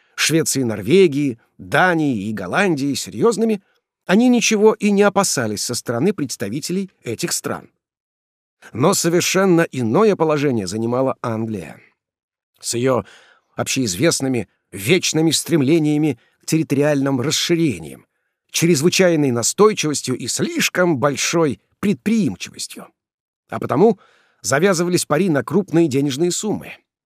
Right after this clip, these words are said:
Ставили на Америку и Англию,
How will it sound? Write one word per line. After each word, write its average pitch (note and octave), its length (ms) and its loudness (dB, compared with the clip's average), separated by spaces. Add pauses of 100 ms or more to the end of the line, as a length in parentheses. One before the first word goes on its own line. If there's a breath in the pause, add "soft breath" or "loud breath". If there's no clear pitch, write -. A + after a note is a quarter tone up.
(200)
Ставили E3 720 2
на C3+ 160 2
Америку D#3 580 2
и - 280 -4
Англию, F2 520 -6